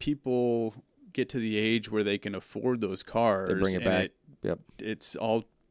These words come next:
Speaker 1: tying into people's emotions and their
Speaker 2: Oh, yeah.
Speaker 1: nostalgia, you know?
Speaker 2: I had a Bronco back in the day.
Speaker 1: Yeah. It looks just like it.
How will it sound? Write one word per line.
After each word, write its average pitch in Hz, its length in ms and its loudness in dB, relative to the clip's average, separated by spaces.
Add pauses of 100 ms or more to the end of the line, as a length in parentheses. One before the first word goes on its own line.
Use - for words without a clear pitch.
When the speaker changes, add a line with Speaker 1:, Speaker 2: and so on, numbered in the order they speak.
(180)
Speaker 1:
tying 110 280 0
into 107 180 -2
people's 98 380 -6
emotions 95 680 -4
and 95 140 -8
their 90 120 -6
Speaker 2:
Oh, 90 60 -6
yeah. 95 60 -10
Speaker 1:
nostalgia, 95 640 -2
you 87 100 -10
know? 90 300 -12
Speaker 2:
I 147 100 -8
had 135 120 -10
a - 20 -10
Bronco 127 320 -12
back 139 180 -6
in 131 60 -12
the 131 60 -12
day. 135 200 -8
Speaker 1:
Yeah. 95 240 -6
It - 720 -18
looks - 180 -14
just - 260 -12
like 131 260 -10
it. 127 180 -6